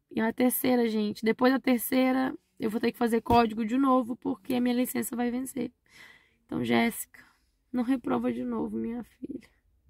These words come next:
É isso, gente.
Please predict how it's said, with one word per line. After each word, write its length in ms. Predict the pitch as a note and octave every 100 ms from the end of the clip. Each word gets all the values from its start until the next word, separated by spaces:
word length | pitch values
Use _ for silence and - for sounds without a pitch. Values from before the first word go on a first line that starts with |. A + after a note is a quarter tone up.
| _ _ _ _ _ _ _ _ _ _ _ _ _ _ _ _ _ - - _ _
É 160 | C#4+ C#4+
isso, 200 | A#3 - A3
gente. 400 | A3+ G#3+ -